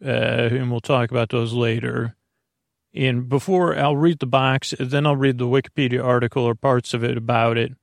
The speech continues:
And then we'll open the box and go through it. Uh,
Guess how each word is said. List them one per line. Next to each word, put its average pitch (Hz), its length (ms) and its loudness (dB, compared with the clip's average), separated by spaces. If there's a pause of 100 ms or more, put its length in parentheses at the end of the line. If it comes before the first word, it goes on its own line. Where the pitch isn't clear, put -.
(1200)
And 120 400 0
then 120 760 2
we'll 123 300 0
open 117 260 -2
the 113 60 -4
box 117 680 0
and 117 640 -2
go 120 240 2
through 123 440 0
it. - 280 -4
Uh, 113 440 0